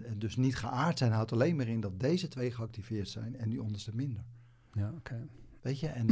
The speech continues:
Speaker 1: en hoe meer ideeën we er daarbij hebben van, ehm,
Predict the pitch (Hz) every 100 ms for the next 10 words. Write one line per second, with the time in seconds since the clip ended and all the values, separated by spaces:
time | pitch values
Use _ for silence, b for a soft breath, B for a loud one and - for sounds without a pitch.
0 | 156 110 110 - 107 113 - 156 160 -
1 | 139 98 123 135 196 170 160 139 131 127
2 | 117 110 120 120 117 117 98 98 - B
3 | B B B B B - - 110 110